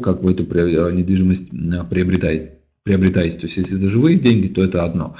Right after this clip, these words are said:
Если, а, рассматриваются какие-то дополнительные способы привлечения средств, то, а, уже здесь каждую ситуацию нужно, а, оценивать, а, отдельно. Ну и к тому же, а, ликвидность здесь остается под, под большим вопросом, а, потому что, войдя, а, в какой-то актив недвижимости,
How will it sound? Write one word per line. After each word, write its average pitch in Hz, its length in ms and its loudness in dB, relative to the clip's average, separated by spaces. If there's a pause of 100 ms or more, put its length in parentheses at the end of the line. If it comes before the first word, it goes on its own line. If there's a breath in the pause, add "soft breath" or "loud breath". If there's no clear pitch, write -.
(280 loud breath)
Если, 107 380 4
а, 87 320 4
рассматриваются 92 520 0
какие-то - 300 -10
дополнительные 127 760 2
способы 104 360 -2
привлечения 95 680 4
средств, 92 440 0
то, 107 100 2
а, 90 540 6
уже 92 640 4
здесь 92 260 2
каждую 87 300 0
ситуацию 92 340 -2
нужно, 90 420 0
а, 85 240 -4
оценивать, 92 520 0 (420 loud breath)
а, 90 180 2
отдельно. 92 540 2
Ну 156 240 4
и 120 160 4
к - 80 -4
тому 107 280 6
же, 104 160 6
а, 92 180 2
ликвидность 117 800 2
здесь 101 420 2
остается 92 360 -2
под, 90 380 -2
под 90 140 -2
большим 92 300 -2
вопросом, 92 540 -2 (380 loud breath)
а, 82 280 2
потому 95 280 4
что, 92 140 -4
войдя, 101 400 4
а, 85 500 -2
в 85 60 -6
какой-то 87 440 -2
актив - 440 -2
недвижимости, 92 760 2